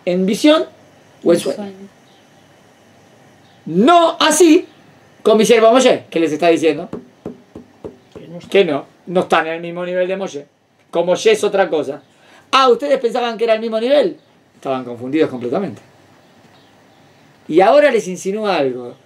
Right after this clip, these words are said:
Speaker 1: No así con mi siervo Moshe. ¿Qué les está insinuando a Miriam y a Aarón?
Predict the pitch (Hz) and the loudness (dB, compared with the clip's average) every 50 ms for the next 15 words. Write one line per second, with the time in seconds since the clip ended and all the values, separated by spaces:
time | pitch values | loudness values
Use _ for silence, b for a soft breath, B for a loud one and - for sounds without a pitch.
0 | _ _ _ - 185 226 269 294 285 262 247 - 277 285 214 185 - 254 254 254 | _ _ _ -4 0 2 2 2 2 2 0 -2 -4 -6 -4 0 2 2 2 2
1 | 247 262 - _ _ _ _ _ 196 160 160 170 175 170 - - - 262 262 233 | 0 -4 -12 _ _ _ _ _ -16 -12 -8 -8 -8 -8 -8 -2 2 2 4 4
2 | 185 131 127 117 104 104 101 92 _ _ _ _ _ - 139 127 123 - 135 - | 2 0 -4 -12 -18 -20 -20 -20 _ _ _ _ _ -18 -18 -18 -18 -20 -20 -20
3 | - _ _ _ _ _ _ _ _ _ _ _ _ _ _ _ _ _ _ _ | -20 _ _ _ _ _ _ _ _ _ _ _ _ _ _ _ _ _ _ _
4 | _ _ _ _ _ _ _ _ _ _ _ - - - _ _ _ _ _ _ | _ _ _ _ _ _ _ _ _ _ _ -20 -20 -20 _ _ _ _ _ _
5 | - 151 156 156 127 127 - 151 151 131 - 147 143 156 175 185 196 196 202 196 | -2 0 0 0 0 -2 -4 -6 -6 -4 -6 -6 -4 -2 0 0 2 4 4 4
6 | 196 - - 156 139 135 139 127 143 147 147 139 135 131 127 120 110 104 98 | 2 0 -2 -2 -2 -2 0 0 2 2 2 0 -2 -4 -6 -8 -10 -12 -14